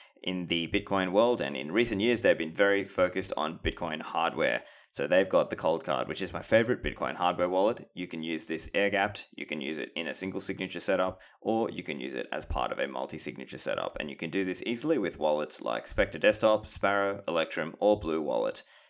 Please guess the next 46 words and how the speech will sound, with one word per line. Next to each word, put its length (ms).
Now, 340
they've 160
also 240
got 340
the 80
new 260
one, 320
the 80
Mark 300
four, 220
coming 280
out, 160
which 160
you 60
can 300
pre-order. 580
So 100
that's 240
also 260
there 320
on 140
the 60
website, 480
coinkite 520
dot 220
com. 280
So 320
if 140
you 80
need 240
your 120
wallet 360
sooner, 400
then 160
order 300
the 80
Mark 240
three 240
and 100
use 140
the 80
code 220
Livera 360
for 120
a 80
discount, 440